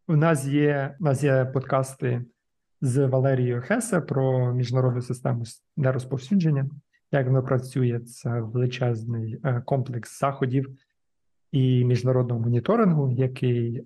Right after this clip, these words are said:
е, нам дозволяє жити в світі, в якому немає ядерного тероризму, крім кацапів, які захопили Запорізьку атомну електростанцію, але це окреме. Тому я надіюся, що ви щось для себе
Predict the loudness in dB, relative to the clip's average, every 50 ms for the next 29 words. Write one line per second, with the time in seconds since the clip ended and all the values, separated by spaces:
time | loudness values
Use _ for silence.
0 | -4 -2 -2 0 0 -2 -2 -4 -4 -6 -8 -10 _ _ _ _ _ _ _ _
1 | 2 2 4 4 4 2 2 0 -4 -12 _ _ _ _ _ _ -2 -2 0 0
2 | 0 0 2 2 2 2 2 0 0 0 0 0 -2 -4 -4 -4 -6 -8 -4 -2
3 | 0 0 0 0 -2 -4 -4 -2 0 0 2 2 2 2 2 2 0 0 0 -2
4 | -2 -2 -4 -4 -2 -2 -4 -4 -4 -4 -4 0 2 2 2 2 2 0 0 -2
5 | -8 -16 _ _ _ _ _ _ _ _ _ _ _ _ _ _ _ _ _ _
6 | _ _ _ _ _ _ -4 0 2 2 4 4 2 2 0 -2 -4 -6 -12 _
7 | _ _ _ _ -20 -20 _ _ _ -4 -4 -2 -2 -4 -2 -2 -4 -4 -4 -6
8 | -6 -6 -4 -4 -4 -2 -4 -4 -4 -4 -6 -4 -4 -6 -4 -4 -4 -4 -4 -4
9 | -4 -6 -8 -8 -12 _ _ _ _ -8 -6 -4 0 0 -2 -2 -2 -4 -4 -2
10 | -2 -2 -2 -2 -4 -6 -6 -10 -10 -8 -6 -6 -6 -6 -6 -6 -6 -4 -4 -6
11 | -4 -4 -4 -4 -4 -4 -2 -2 -2 -2 -2 -6 -8 -14 _ _ -20 _ _ _
12 | _ 0 2 4 4 4 4 4 4 2 0 -2 -8 -14 -20 _ _ _ _ 0
13 | 2 4 4 4 4 2 2 2 2 0 -2 0 0 2 2 2 2 2 2 0
14 | 2 0 -2 -2 0 -2 0 2 0 0 0